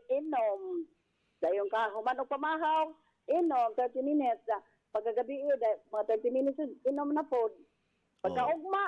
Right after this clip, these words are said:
Speaker 1: ah, daghang habwa.
Speaker 2: Okay.
Speaker 1: Diretso ra.
Speaker 2: Mm. Sa una di ay?
Speaker 1: Sa una,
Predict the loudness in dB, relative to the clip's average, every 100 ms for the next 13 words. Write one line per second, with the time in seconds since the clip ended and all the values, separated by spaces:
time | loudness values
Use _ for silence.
0 | -2 -4 -2 0 0 0 0 -2 -2 -2
1 | 0 2 4 2 -2 -10 -20 -12 -8 -8
2 | -4 -2 -2 -4 -2 0 0 -2 _ -2
3 | 0 0 -2 -4 -8 -8 -4 -4 -4 -8
4 | _ _ _ _ -2 0 2 0 0 0
5 | -2 -4 -6